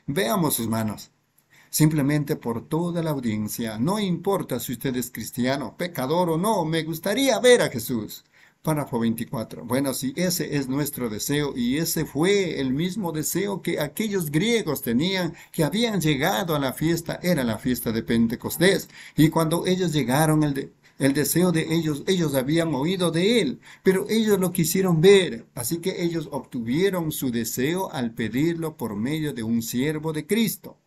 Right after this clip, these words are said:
Entonces, si él es el mismo ayer y hoy y por los siglos,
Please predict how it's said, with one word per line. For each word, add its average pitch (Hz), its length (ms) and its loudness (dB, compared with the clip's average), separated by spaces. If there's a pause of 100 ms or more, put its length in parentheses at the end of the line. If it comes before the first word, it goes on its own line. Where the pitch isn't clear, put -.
(320)
Entonces, 143 520 0
si 226 240 -2
él 220 240 2
es 147 140 0
el 135 120 0
mismo 135 300 -2
ayer 156 460 0
y 120 180 -2
hoy 156 260 0
y 123 40 -2
por 117 200 -6
los 104 140 -8
siglos, 170 460 -2